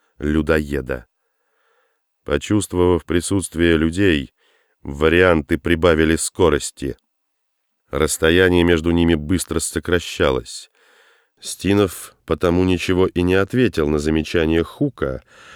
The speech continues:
что ретироваться было поздно.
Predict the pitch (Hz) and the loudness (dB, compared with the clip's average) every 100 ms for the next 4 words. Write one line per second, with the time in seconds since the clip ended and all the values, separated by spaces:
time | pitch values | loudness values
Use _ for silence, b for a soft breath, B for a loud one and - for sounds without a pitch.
0 | B - - - 143 139 139 139 143 156 | B -16 -6 2 2 2 2 4 4 2
1 | - - 98 120 117 113 - 85 69 71 | 0 -2 0 2 2 2 0 0 0 -8
2 | 67 | -10